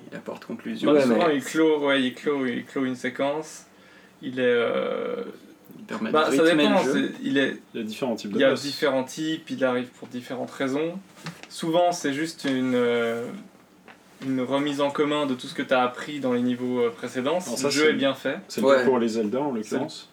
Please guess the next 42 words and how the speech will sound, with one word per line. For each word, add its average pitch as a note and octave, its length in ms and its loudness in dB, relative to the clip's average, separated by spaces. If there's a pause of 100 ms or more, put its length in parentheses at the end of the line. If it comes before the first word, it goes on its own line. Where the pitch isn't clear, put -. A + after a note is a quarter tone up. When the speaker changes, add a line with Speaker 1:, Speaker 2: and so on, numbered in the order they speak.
(120)
Speaker 1:
Ouais, B2 200 -2
souvent. B2+ 240 -12
Speaker 3:
Exactement, B2+ 580 -2
où C3 140 -2
on A#2+ 80 0
te A#2 40 -2
donne B2 160 2
un B2 120 4
objet C3 380 2
que - 80 -18
tu C3 60 -8
utilises C3 320 -4
pendant B2+ 220 0
un B2 40 0
donjon, B2+ 320 -4
puis C3+ 120 -8
à A#2+ 60 0
la C#3 100 0
fin, C3 200 -2
bah, A#2+ 120 -4
tu - 80 -18
dois C3 100 0
l'utiliser C3 380 -2
pour B2+ 120 -6
battre B2 200 -6
le A#2+ 60 -2
boss. C#3 300 -8 (640)
Et, A#2+ 200 0
euh... A#2 380 0 (1000)
Et C3 100 -2
dans B2 120 2
ce - 100 -8
cas-là, C#3+ 220 6
moi, F#3+ 140 2
je - 180 -8
trouve - 200 -14
ça D3+ 220 -2
cool. D3+ 380 -4
Enfin, B2 220 -2
souvent, C3+ 300 -4
c'est - 180 -10
une... A#2+ 320 -6